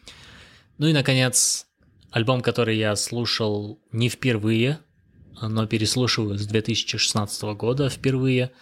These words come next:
А, альбом Фрэнка Оушена «Blonde».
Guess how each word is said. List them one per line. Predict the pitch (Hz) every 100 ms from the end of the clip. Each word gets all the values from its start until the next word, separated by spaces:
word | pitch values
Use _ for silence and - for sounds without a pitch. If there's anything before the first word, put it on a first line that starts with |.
| - - - - _ _ _
А, | 120 107 107 120
альбом | 120 110 120 113
Фрэнка | - 117 113 113 - -
Оушена | 123 127 - 120 107
«Blonde». | 101 107 107 101 95